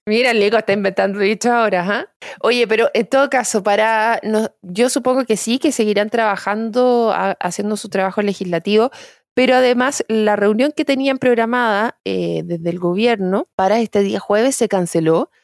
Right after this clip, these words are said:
y pasa todo mucho más al Congreso porque Chile Vamos hizo un petitorio para poder seguir, o sea, para aplazar la reunión en base a que se cumplan ciertas reglas para seguir conversando, porque sintieron que la conversación no estaba muy fructífera.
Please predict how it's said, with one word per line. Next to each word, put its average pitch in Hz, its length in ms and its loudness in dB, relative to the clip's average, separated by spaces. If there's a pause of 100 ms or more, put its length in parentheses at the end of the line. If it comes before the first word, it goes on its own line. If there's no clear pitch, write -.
(100)
y 226 120 -2
pasa 285 280 0
todo 294 280 2
mucho 302 260 -4
más 262 220 0
al 269 180 0
Congreso 208 600 0
porque 220 500 -4 (380)
Chile 226 260 2
Vamos 254 540 0
hizo 233 360 2
un 220 220 2
petitorio 196 600 0
para 196 260 0
poder 185 320 0
seguir, 196 440 -2
o 180 60 0
sea, 180 240 -4
para 185 200 0
aplazar 190 340 -2
la 226 120 2
reunión 233 600 2
en 208 160 0
base 214 260 0
a 220 40 -4
que 220 120 0
se 208 180 0
cumplan 262 420 -2
ciertas 240 440 -4
reglas 269 520 0 (180)
para 208 220 0
seguir 214 360 -2
conversando, 196 640 -4
porque 170 200 -8
sintieron 196 480 -4
que 202 100 -2
la 190 120 2
conversación 185 600 -4
no 190 60 -2
estaba 202 400 -2
muy 240 200 -2
fructífera. 262 640 -8